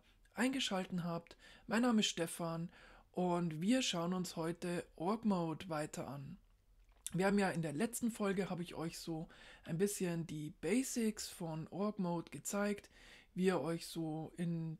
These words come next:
der ganzen Hierarchien und Ebenen und so weiter bewegen könnt, wie ihr neue Überschriften, Ebenen anlegen könnt, wie ihr das Ganze verschieben könnt, wie ihr, ähm,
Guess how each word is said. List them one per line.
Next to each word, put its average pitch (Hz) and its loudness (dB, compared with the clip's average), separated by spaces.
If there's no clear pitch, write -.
der 165 -2
ganzen 170 -4
Hierarchien 190 2
und 165 -4
Ebenen 196 2
und 175 -2
so 180 -4
weiter 160 -2
bewegen 190 0
könnt, 170 -2
wie 190 6
ihr 196 10
neue 180 4
Überschriften, 190 0
Ebenen 185 0
anlegen 180 0
könnt, 175 -4
wie 185 -2
ihr 175 0
das 185 -4
Ganze 185 -4
verschieben 180 -2
könnt, 175 -2
wie 180 2
ihr, 180 2
ähm, 175 0